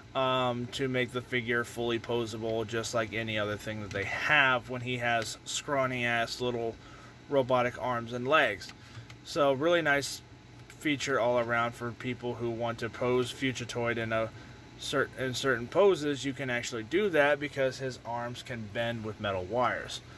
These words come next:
So that's pretty much it for this video. Um, Fugitoid will also appear in a couple of videos. Um,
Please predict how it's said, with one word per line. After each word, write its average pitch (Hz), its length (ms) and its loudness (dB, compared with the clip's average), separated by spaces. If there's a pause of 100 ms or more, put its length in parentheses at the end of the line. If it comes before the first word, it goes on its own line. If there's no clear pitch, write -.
(300)
So 190 380 6
that's 226 360 4
pretty 349 800 -2
much 349 320 -2
it 330 140 -4
for 330 120 -6
this 330 200 -2
video. 339 720 0
Um, 190 640 2 (680)
Fugitoid 214 560 4
will 196 100 6
also 190 380 4
appear 196 380 2
in 190 60 0
a 180 60 0
couple 185 320 0
of 180 80 2
videos. 185 560 4 (340)
Um, 147 520 0